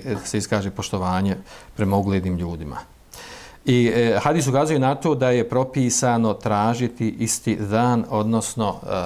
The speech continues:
dozvolu za odlazak iz društva, e, od strane, e, tabija lil metbu, onaj, e, e, onaj ko, ko je, ko slijedi nekog, sluša ga i koji je njegov, e, podanik u bilo kojem smislu,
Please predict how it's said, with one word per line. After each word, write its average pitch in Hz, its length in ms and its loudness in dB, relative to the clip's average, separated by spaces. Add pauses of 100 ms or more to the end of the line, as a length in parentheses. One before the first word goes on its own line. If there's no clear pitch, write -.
(300)
dozvolu 127 840 2 (460)
za 107 200 0
odlazak 113 720 0
iz 113 180 0
društva, 123 800 0 (760)
e, 107 140 2
od - 120 0
strane, 131 560 2
e, - 920 -8
tabija 147 580 2
lil 127 220 2
metbu, 98 640 -2
onaj, 127 380 2
e, 113 40 0 (420)
e, 95 220 0
onaj 120 320 2
ko, - 180 -4
ko 117 200 2
je, 104 200 2
ko 117 180 0
slijedi 123 500 2
nekog, 110 380 0
sluša 135 580 0
ga 101 120 -6
i 104 180 -4
koji 113 280 2
je 110 140 2
njegov, 120 380 2
e, - 20 -4 (520)
podanik 139 480 2
u 123 60 2
bilo 151 240 2
kojem 120 200 -2
smislu, 95 520 -6